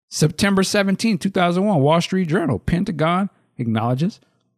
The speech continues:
August twenty-ninth, drone strike in Afghanistan was a tragic mistake that killed ten civilians. We didn't talk 'em to death. We'll pull the trigger. That's all I'm saying. So it's just a fact.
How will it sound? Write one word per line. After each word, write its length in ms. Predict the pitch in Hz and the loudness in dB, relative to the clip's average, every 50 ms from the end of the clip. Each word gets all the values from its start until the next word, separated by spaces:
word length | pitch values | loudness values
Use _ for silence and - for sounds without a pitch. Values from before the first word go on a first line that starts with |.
| _ - | _ -6
August 320 | 101 110 117 113 131 - | -4 -2 -2 -2 -2 -2
twenty-ninth, 520 | - - 151 151 151 160 196 233 214 143 - - | -2 -2 -2 0 0 0 0 -2 -2 -4 -8 -8
drone 360 | - - 117 131 151 170 190 | -4 -2 0 0 0 0 -2
strike 340 | - - - - 131 - - _ | -4 -4 -4 -4 -4 -4 -6 _
in 120 | - 127 - - | -8 -8 -6 -6
Afghanistan 840 | 104 113 - - - - 139 302 285 - - - 110 123 139 160 - _ _ | -6 -8 -8 -6 -6 -6 -4 -4 -4 -4 -4 -4 -4 -4 -4 -6 -8 _ _
was 140 | - - 269 | -8 -6 -6
a 60 | 359 240 | -4 -4
tragic 340 | - 160 175 165 165 165 | -2 -2 -2 -2 -4 -6
mistake 400 | 165 160 165 - - 233 - - | -6 -6 -6 -6 -6 -8 -8 -6
that 160 | - 143 135 - | -8 -8 -8 -6
killed 280 | - 160 156 151 151 - _ _ | -4 -4 -4 -4 -6 -8 _ _
ten 160 | - 165 151 143 | -6 -6 -4 -4
civilians. 560 | - 156 160 185 185 - - - _ _ _ _ _ _ _ _ _ _ _ _ _ _ _ _ _ _ _ _ _ _ _ _ _ _ _ _ _ _ _ - - - _ 156 | -6 -6 -4 -4 -6 -6 -8 -12 _ _ _ _ _ _ _ _ _ _ _ _ _ _ _ _ _ _ _ _ _ _ _ _ _ _ _ _ _ _ _ -20 -20 -20 _ -2
We 180 | 139 131 190 240 | 0 2 4 4
didn't 240 | 240 180 147 127 | 4 2 2 2
talk 260 | 147 170 226 254 - 185 | 2 2 2 2 0 -2
'em 80 | 139 | -2
to 60 | 123 107 | -2 -2
death. 300 | 101 101 117 117 120 - _ _ _ _ _ _ _ _ _ _ - | 0 0 0 0 0 -2 _ _ _ _ _ _ _ _ _ _ 0
We'll 180 | 160 254 294 | 0 0 2
pull 180 | - 285 302 285 | 0 -2 0 0
the 100 | 254 240 | -2 -2
trigger. 360 | - 269 311 294 208 - - _ _ _ _ _ _ _ _ _ _ _ _ _ _ _ _ _ _ _ _ _ _ _ _ _ _ _ _ _ - - | 0 0 0 0 0 -2 -4 _ _ _ _ _ _ _ _ _ _ _ _ _ _ _ _ _ _ _ _ _ _ _ _ _ _ _ _ _ -6 -4
That's 120 | 131 131 | 0 2
all 140 | 170 170 165 | 2 4 2
I'm 80 | 160 160 | 2 2
saying. 220 | 170 190 170 131 | 0 0 0 0
So 200 | - 143 131 123 | 0 2 2 2
it's 120 | 131 143 | 2 0
just 160 | 147 175 - - | -2 -2 -2 -4
a 60 | 139 | -4
fact. 460 | - - 147 147 156 175 - - | 0 2 2 2 2 0 -4 -10